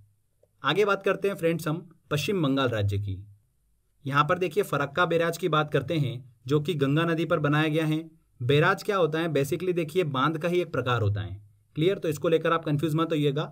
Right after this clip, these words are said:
फरक्का बैराज जो है वो किस नदी पर बनाया गया है? गंगा नदी पर। इसके बाद देखिए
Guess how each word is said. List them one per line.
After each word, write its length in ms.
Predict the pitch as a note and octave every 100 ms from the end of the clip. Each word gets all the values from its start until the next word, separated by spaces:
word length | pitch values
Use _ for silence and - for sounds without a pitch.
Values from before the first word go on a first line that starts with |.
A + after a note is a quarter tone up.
| - _ _ _ _
फरक्का 360 | - D3+ D3 F#3
बैराज 320 | E3 D3+ D#3
जो 120 | D3+
है 120 | D3 D#3 - - -
वो 80 | C#3+
किस 240 | F3+ E3+
नदी 160 | E3 D3+
पर 140 | D#3+
बनाया 280 | D3+ C#3 C#3
गया 160 | C3+ C3+
है? 140 | D3
गंगा 280 | E3+ B2+ B2
नदी 240 | G#2+ G2
पर। 180 | G2 - - _ _ _ _ _ _
इसके 220 | D#3 D3 F#3+
बाद 160 | G3
देखिए 480 | F#3+ E3+ F3 E3 F3